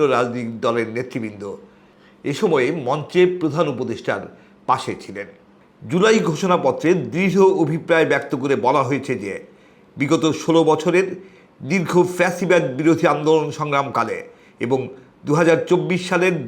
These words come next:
জুলাই গণ অভ্যুত্থান চলাকালে ফ্যাসিস্ট আওয়ামী লীগ সরকার কর্তৃক সংঘটিত গুম, খুন, হত্যা, গণহত্যা, মানবতা বিরোধী অপরাধ এবং সব ধরনের নির্যাতন, নিপীড়ন এবং রাষ্ট্রীয়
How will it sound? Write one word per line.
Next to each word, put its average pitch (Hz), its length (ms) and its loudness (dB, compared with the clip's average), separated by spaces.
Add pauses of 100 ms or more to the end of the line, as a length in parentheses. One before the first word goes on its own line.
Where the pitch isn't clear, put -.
(140)
জুলাই 180 300 4
গণ 165 180 4
অভ্যুত্থান 147 480 -4
চলাকালে 120 400 0 (500)
ফ্যাসিস্ট 143 460 -2 (160)
আওয়ামী 143 220 4
লীগ 147 100 0 (180)
সরকার 147 260 0 (100)
কর্তৃক 139 300 -4 (100)
সংঘটিত 147 460 -4 (760)
গুম, 165 200 2 (300)
খুন, 180 220 0 (580)
হত্যা, 170 460 0 (440)
গণহত্যা, 170 540 2 (500)
মানবতা 165 440 4
বিরোধী 156 280 2 (100)
অপরাধ 175 300 4 (440)
এবং 135 140 2 (180)
সব 165 180 -2 (180)
ধরনের 160 360 4 (500)
নির্যাতন, 165 520 2 (180)
নিপীড়ন 170 400 0 (500)
এবং 135 160 2 (460)
রাষ্ট্রীয় 156 420 2